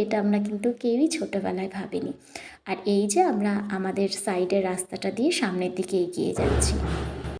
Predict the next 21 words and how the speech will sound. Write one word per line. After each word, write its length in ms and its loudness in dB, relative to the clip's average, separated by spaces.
প্রত্যেকেরই 680 4
নিজের 380 6
জন্মস্থানের 960 0
প্রতি 260 -2
আলাদা 380 -4
ভালোবাসা, 680 -2
ভালো 300 -2
লাগা 320 -4
থাকে। 300 -12
এই 200 -2
দেখো 360 -6
আমরা 320 -4
কিন্তু 340 0
চলে 320 0
এসেছি। 420 0
আর 80 -6
এই 160 -2
যে 160 0
মাঠটা 440 -2
দেখতে 360 -2
পাচ্ছ, 400 -4